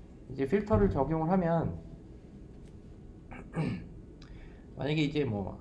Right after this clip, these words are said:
한 십 by 십 짜리의 원래 이미지 사이즈가 십 by 십이었습니다. 그러면 여기에 이제 삼 by 삼에 이제 필터를 저희가 적용을 하면 그때 나타나는 것은 이제 뭐 여기서 보시면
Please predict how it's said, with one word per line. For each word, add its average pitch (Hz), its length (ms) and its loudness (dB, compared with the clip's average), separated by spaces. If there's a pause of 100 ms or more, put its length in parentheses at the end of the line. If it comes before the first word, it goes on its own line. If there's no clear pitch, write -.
한 135 100 -4
십 - 220 -12
by 196 240 6
십 - 260 -4
짜리의 160 680 2
원래 143 260 4
이미지 123 340 2
사이즈가 131 640 -4
십 - 180 -14
by 151 200 0
십이었습니다. 113 640 -6
그러면 147 560 -2
여기에 135 320 0
이제 131 220 0
삼 185 320 -4
by 180 240 4
삼에 170 420 2 (480)
이제 123 140 -2
필터를 170 460 2
저희가 113 200 2
적용을 104 360 -2
하면 117 400 0 (400)
그때 147 320 2
나타나는 139 460 0
것은 175 340 0 (680)
이제 107 320 -2
뭐 92 340 -4 (760)
여기서 139 180 0
보시면 139 500 0